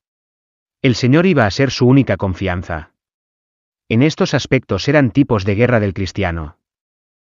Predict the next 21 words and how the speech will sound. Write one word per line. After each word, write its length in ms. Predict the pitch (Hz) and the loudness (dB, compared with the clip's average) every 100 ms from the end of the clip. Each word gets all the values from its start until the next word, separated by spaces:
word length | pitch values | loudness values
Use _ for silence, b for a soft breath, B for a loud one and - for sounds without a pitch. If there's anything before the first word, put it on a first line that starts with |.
| _ _ | _ _
Aquellos 480 | 101 90 151 180 - | -6 0 0 0 0
que 120 | 120 | 0
no 120 | 127 | 0
quieran 300 | 139 156 165 | 2 0 2
pelear, 480 | 117 101 101 87 - _ - | 0 0 -2 -4 -8 _ -4
deben 300 | 110 143 139 | 0 2 2
ser 180 | 151 139 | 2 2
enviados 480 | 107 104 98 90 | 2 2 0 -4
lejos. 560 | 95 87 87 80 - _ _ _ _ _ _ _ _ _ _ | -6 -6 -8 -10 -14 _ _ _ _ _ _ _ _ _ _
La 160 | 117 113 | -4 0
falta 320 | 147 170 180 | 0 2 2
de 100 | 139 | 2
voluntad 440 | 107 98 127 139 | 2 2 0 -2
podría 320 | - 110 127 147 | 0 0 0 0
surgir 420 | 139 104 - 135 | -2 -2 0 0
de 100 | 120 | 0
condición 440 | 110 101 98 143 | 0 -2 0 0
externa 460 | 139 - - 117 107 | 0 0 0 0 0
de 120 | 101 | 0
un 120 | 101 | 0
hombre. 420 | 95 87 78 69 | 0 -4 -6 -12